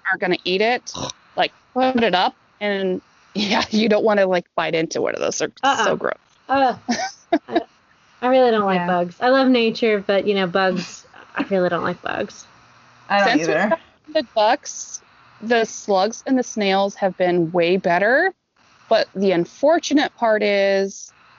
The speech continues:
Speaker 1: the ducks eat the slugs, they eat the snails, but they fucking love lettuce too. So I have to
Speaker 2: Ah,
Speaker 1: keep my
Speaker 2: man.
Speaker 1: lettuce up. <laughs>
Speaker 3: Aw.
Speaker 2: Ducks
Speaker 1: Yeah.
Speaker 2: love lettuce.
Speaker 1: Ducks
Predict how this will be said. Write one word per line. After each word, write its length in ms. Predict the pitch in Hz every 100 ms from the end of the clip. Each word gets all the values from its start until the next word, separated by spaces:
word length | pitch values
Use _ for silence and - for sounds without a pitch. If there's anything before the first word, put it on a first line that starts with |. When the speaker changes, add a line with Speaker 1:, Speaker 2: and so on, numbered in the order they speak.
| - - - - - -
Speaker 1:
the 80 | 202
ducks 380 | 208 233 - -
eat 120 | 226 -
the 180 | -
slugs, 480 | 202 220 190 196 202
they 160 | - -
eat 140 | 220 -
the 100 | 180
snails, 460 | - 226 214 196
but 160 | - 185
they 200 | - 175
fucking 500 | - _ - - 226
love 260 | 196 170 175
lettuce 380 | 165 139 156 -
too. 300 | 180 165 160
So 220 | - 185
I 80 | 185
have 220 | 226 202
to 80 | 185
Speaker 2:
Ah, 100 | 180
Speaker 1:
keep 80 | 180
my 60 |
Speaker 2:
man. 200 | 175 180
Speaker 1:
lettuce 340 | 185 202 - - 214
up. 80 | - - - 370
<laughs> 160 | 320 392 - -
Speaker 3:
Aw. 320 | 208 196 190
Speaker 2:
Ducks 120 | 190 240
Speaker 1:
Yeah. 140 | 160
Speaker 2:
love 160 | 233 214
lettuce. 440 | 233 214 202 - - _ _ _ _ _ _ -
Speaker 1:
Ducks 360 | 214 190 -